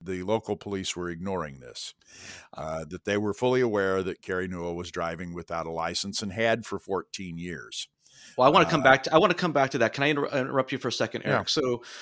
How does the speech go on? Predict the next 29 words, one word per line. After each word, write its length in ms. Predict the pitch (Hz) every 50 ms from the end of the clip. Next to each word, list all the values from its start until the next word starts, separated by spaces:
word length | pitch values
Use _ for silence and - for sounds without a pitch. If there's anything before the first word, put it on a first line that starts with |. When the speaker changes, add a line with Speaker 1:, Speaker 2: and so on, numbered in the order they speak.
| - -
Speaker 2:
before 260 | - 139 139 160 202
we 120 | 247 247 202
get, 240 | 165 165 147 - -
uh, 380 | - - - - 123 113 107 104
'cause 140 | - 139 123
you 60 | 120
kinda 180 | - 165 160 151
got 100 | 156 135
a 20 |
little 180 | 127 135 135 123
he-, 140 | 120 131 -
bit 120 | 120 120 113
ahead 160 | 110 117 110
of 60 | 107
me, 140 | 104 101 104
I 100 | 80 107
wanted 200 | 127 170 202 208
to 60 | 180
get 160 | 120 160 156 -
back 180 | 143 135 131 -
to 120 | - 139
you 180 | 123 123 123 127
guys 240 | 127 127 123 117 110
being 200 | 107 120 110 104
ejected 600 | 107 113 104 104 - 117 113 113 - 135 117 -
from 140 | 120 110 104
Carrie 340 | - - - 117 117 113
Newell's 280 | 107 110 110 104 92 95
restaurant. 580 | 92 98 101 101 - - 101 95 85 82 -